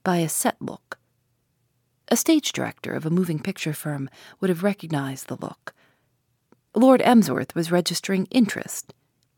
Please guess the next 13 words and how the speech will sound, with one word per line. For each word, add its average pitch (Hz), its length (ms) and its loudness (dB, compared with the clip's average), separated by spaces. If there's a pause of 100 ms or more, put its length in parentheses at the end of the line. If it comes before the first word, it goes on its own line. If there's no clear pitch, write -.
(200)
interest - 420 -4 (220)
which - 160 -6
he 180 80 2
perceived 156 600 -6 (180)
from 190 180 2
the 185 80 2
first - 340 -4
instant - 480 -6 (320)
would 202 120 2
have 214 200 -2
to 202 80 -8
be 196 140 0
completely - 720 -2